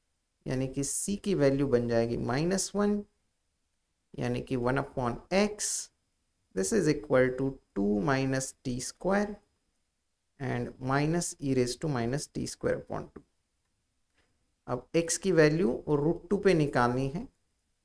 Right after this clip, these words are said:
तो अपने पास one upon x of root two, this is equal to root two का स्क्वायर टू, टू minus टू ज़ीरो minus e raise to minus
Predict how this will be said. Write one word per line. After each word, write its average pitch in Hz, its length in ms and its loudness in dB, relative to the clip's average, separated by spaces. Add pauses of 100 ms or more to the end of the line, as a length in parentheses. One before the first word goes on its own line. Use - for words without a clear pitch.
(600)
तो 127 100 0
अपने 135 220 0 (120)
पास 139 240 0
one 135 360 -2
upon 190 440 0 (160)
x - 260 -4
of 165 200 0
root 135 240 -2 (100)
two, 156 140 2 (1120)
this 147 200 0
is 160 280 0
equal 185 440 6 (100)
to 254 180 -6 (600)
root 156 260 -2
two 190 120 2
का 202 100 6
स्क्वायर 185 440 4
टू, 165 140 2 (160)
टू 180 200 -2
minus 180 340 0
टू 175 120 -2
ज़ीरो 160 320 4 (520)
minus 160 520 0 (600)
e 185 120 2
raise 160 220 6 (100)
to 131 120 -2 (760)
minus 143 600 2